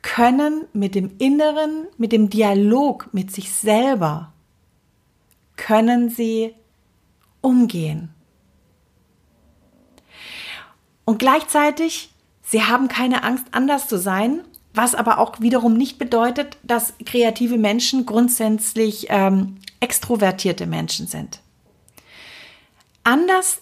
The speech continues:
keine Angst, anders zu sein, diese, ja, dieses Bejahen von Vielfalt muss nicht unbedingt mit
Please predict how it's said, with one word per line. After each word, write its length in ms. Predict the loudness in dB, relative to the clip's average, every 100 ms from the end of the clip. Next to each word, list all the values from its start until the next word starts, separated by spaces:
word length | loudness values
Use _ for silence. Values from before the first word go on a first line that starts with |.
| -12 _ _ -10
keine 340 | 2 4 4 4
Angst, 320 | 2 0 0
anders 420 | 0 2 0 0
zu 80 | -6
sein, 460 | -4 -4 -2 -4 -8 _ -2
diese, 360 | 2 4 4 0 -12 _ _ _ _ _ _ -8
ja, 260 | -4 -2
dieses 380 | -2 -4 -4 -2
Bejahen 640 | 0 2 4 4 2 0
von 220 | -4 -4 -6
Vielfalt 960 | -4 -2 -2 -4 -6 -4 -4 -6 -14 _ _ _ -20 _
muss 600 | 0 4 4 4 2 0
nicht 400 | 0 0 -2 -8
unbedingt 680 | -4 -2 -2 -4 -4 -4 -6
mit 500 | -6 -6 -8 -12 -12